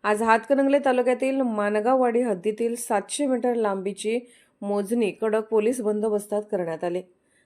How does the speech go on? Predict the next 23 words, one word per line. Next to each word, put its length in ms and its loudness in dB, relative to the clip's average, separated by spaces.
नागपूर 500 0
ते 120 6
रत्नागिरी 460 2
महामार्गाचे 760 0
काम 280 -2
सध्या 360 -4
युद्धपातळीवर 760 -2
सुरू 240 -6
आहे, 260 -4
पण 80 -2
या 120 4
रस्त्याचे 560 2
चोकाक 480 0
ते 60 4
अंकलीपर्यंत 800 -2
हस्तांतरित 680 -2
जमिनीला 500 -2
दुप्पट 440 -2
दर 220 0
जाहीर 360 -4
करण्यात 440 -6
आला 160 -6
आहे, 240 -10